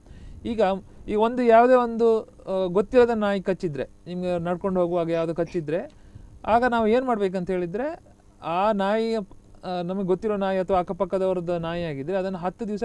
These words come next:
ಕಟ್ಟಿ ಹಾಕಿ ಅದನ್ನ ನೋಡ್ಬೇಕು. ಆ ಹತ್ತು ದಿವಸದಲ್ಲಿ ಆ ನಾಯಿಗೆ ಏನಾದ್ರೂ ಆರೋಗ್ಯದ ಸಮಸ್ಯೆ ಬಂದ್ರೆ, ಅಥವಾ ಅದು ತುಂಬಾ ಡಲ್ ಆಗೋದು, ಅಥವಾ ಅದು, ಆ, ಸಾಯುವುದು, ಅದರ ಬಿಹೇವಿಯರಲ್ಲಿ ಏನು ವ್ಯತ್ಯಾಸ ಕಂಡು ಬಂದ್ರೆ ಅದಕ್ಕೆ rabies ಇರುವ chances ಜಾಸ್ತಿ ಇರ್ತದೆ. ಆಗ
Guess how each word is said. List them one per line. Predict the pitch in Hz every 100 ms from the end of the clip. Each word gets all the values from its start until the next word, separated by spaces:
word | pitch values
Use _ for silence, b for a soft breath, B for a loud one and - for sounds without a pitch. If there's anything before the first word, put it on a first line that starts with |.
| 208
ಕಟ್ಟಿ | 185 233
ಹಾಕಿ | 220 196 208
ಅದನ್ನ | 196 185 180 240 330 233
ನೋಡ್ಬೇಕು. | 180 180 127 - - B B B
ಆ | 170
ಹತ್ತು | 190 - 277
ದಿವಸದಲ್ಲಿ | 247 247 196 220 226 233
ಆ | 202
ನಾಯಿಗೆ | 185 196 220 196
ಏನಾದ್ರೂ | 196 190 180 190
ಆರೋಗ್ಯದ | 175 185 180 180
ಸಮಸ್ಯೆ | 170 160 - 151
ಬಂದ್ರೆ, | 143 139 135
ಅಥವಾ | 135 - 151 160
ಅದು | 147 151 151
ತುಂಬಾ | 156 156
ಡಲ್ | 147 160 165
ಆಗೋದು, | 147 143 143 147
ಅಥವಾ | 147 139 151 147 B B
ಅದು, | 151 147 151 147
ಆ, | - - - - 151 147
ಸಾಯುವುದು, | 143 165 165 160 147 151
ಅದರ | 147 151
ಬಿಹೇವಿಯರಲ್ಲಿ | 139 156 175 185 170 160
ಏನು | 156
ವ್ಯತ್ಯಾಸ | 147 147 170 156
ಕಂಡು | 147 139
ಬಂದ್ರೆ | 131 151
ಅದಕ್ಕೆ | 196 214 233
rabies | 208 202 208
ಇರುವ | 202 185
chances | 180 165 202
ಜಾಸ್ತಿ | 208 247 -
ಇರ್ತದೆ. | 180 120 117 - - - -
ಆಗ | 151 190 269